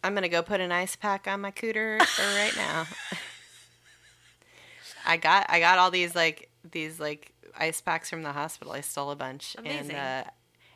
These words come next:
Speaker 1: and then I, like, ordered more from Amazon 'cause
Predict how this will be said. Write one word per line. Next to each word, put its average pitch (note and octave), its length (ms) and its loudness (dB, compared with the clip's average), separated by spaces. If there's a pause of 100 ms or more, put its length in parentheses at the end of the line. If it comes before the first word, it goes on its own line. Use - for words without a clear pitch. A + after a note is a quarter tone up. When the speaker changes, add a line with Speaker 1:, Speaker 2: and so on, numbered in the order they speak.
(120)
Speaker 1:
and D#3 180 -2
then D3+ 80 -2
I, D3 200 -2 (160)
like, - 360 -8
ordered D3+ 460 -2
more D3+ 260 -2
from D3 220 -8
Amazon C#3+ 540 -6
'cause C3 600 -10